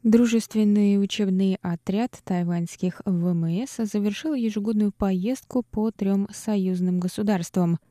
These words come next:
На обратном пути они посетили контролируемый Китайской Республикой остров Тайпин, также известный как Итуаба, в архипелаге Наньша, также известном как Спратли, в Южно-Китайском море.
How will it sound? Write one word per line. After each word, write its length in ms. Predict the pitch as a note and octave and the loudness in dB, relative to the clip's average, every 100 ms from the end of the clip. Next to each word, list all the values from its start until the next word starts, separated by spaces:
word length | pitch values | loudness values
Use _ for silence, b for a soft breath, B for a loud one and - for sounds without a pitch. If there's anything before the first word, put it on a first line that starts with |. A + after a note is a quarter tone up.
| _ | _
На 180 | F#3+ F3+ | 4 4
обратном 540 | E3+ E3+ E3+ F3+ F3+ F#3+ | 4 2 2 2 4 2
пути 340 | A#3+ - D#4 | -2 -2 0
они 280 | A#3+ A#3+ C4+ | 2 2 0
посетили 640 | A3 - G3+ B3 B3 A#3 | -2 -2 -4 0 0 0
контролируемый 840 | - G3 G3 F#3+ F3+ F3 E3+ E3+ | 0 0 2 2 2 2 2 0
Китайской 560 | - F#3+ F3 - F3 E3 | -2 0 -2 -2 -2 0
Республикой 720 | E3 - F#3 G3+ C#4 D#4+ D#4+ - | -2 -4 -6 -4 -4 0 -2 -2
остров 440 | G#3 - B3+ A#3+ | -4 -4 -4 -4
Тайпин, 540 | - A3+ A3 A3+ F3+ D#3+ | -2 -2 0 2 2 0
также 380 | E3 D#3+ D#3+ | -4 -2 -4
известный 400 | D#3+ E3 - E3+ | -2 -4 -2 -2
как 180 | E3+ E3 - | -2 -6 -6
Итуаба, 840 | E3+ - E3+ - F#3 G3+ G#3+ C4+ C#4+ b b | -8 -4 -6 -6 -4 -2 0 -2 -4 b b
в 60 | A3+ | 2
архипелаге 720 | A3 A3+ A3+ A3+ B3+ C4 C#4 | 4 2 0 0 0 -2 -2
Наньша, 680 | G3+ F#3+ G3+ G3+ - F#3 F3 - b b | 0 2 2 0 -2 0 -2 -4 b b
также 300 | G3 G3 F#3+ | 0 2 0
известном 400 | E3 F3+ F#3+ F3+ | 0 0 2 0
как 260 | E3+ E3+ - | -2 -6 -10
Спратли, 720 | - - - F3+ - E3+ D#3+ b b b | -16 -2 2 2 2 0 0 b b b
в 40 | |
Южно-Китайском 880 | F3+ G3 G#3+ A#3+ A#3 G#3+ E3 E3+ - | 2 4 2 0 -2 -4 -4 -4 0
море. 460 | F#3 E3+ D#3+ D#3+ | 2 2 2 0